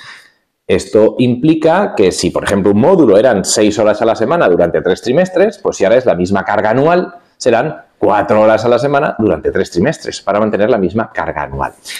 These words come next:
Claro, esto tiene una, una contrapartida y es que el profesorado que hasta ahora está dando este hipotético módulo de segundo curso con seis horas a la semana, ahora, si sigue dando este mismo módulo, aunque seguirán siendo las mismas horas al año,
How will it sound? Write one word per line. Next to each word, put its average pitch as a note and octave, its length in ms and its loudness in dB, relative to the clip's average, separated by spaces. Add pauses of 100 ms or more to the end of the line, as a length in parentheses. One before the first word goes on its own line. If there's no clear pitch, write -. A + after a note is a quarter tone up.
Claro, - 320 0
esto G3 300 0
tiene C3 480 2
una, E2 440 -2
una E2+ 160 -2
contrapartida D2+ 720 0
y E2+ 60 0
es F3 100 -2
que - 60 0
el E2+ 120 0
profesorado A#2 760 0 (280)
que - 80 -4
hasta - 160 -2
ahora A2 100 2
está A2 140 0
dando C3+ 380 2
este - 220 -2
hipotético G2+ 580 -2
módulo G2+ 360 2
de F2+ 120 2
segundo F#2+ 400 0
curso F3 340 0
con F2 220 -4
seis G2 360 -2
horas B2 280 2
a E2+ 60 -2
la F#2+ 100 2
semana, E3+ 420 -2 (320)
ahora, C3 500 0
si - 180 -4
sigue G2 240 0
dando G#2 220 2
este G2 180 -2
mismo F#2 280 0
módulo, D3 580 2 (200)
aunque G2 180 -2
seguirán G#2+ 420 2
siendo G3 340 2
las A2+ 180 0
mismas A#2 420 -2
horas C3 300 2
al D#3+ 100 -2
año, E3+ 300 -2